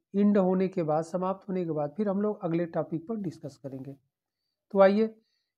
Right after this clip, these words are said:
इस सेशन के प्रश्नों को हम लोग प्रारंभ करते हैं।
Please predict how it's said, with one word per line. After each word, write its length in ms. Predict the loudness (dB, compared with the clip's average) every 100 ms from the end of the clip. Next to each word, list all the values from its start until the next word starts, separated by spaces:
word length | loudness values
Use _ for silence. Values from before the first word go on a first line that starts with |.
| -6
इस 140 | -6
सेशन 420 | 2 2 4 4
के 80 | 2
प्रश्नों 400 | 2 0 2 0
को 140 | 4 4
हम 120 | 4
लोग 200 | 0 0
प्रारंभ 340 | 2 2 2
करते 300 | 0 -2 -2
हैं। 220 | -6 -8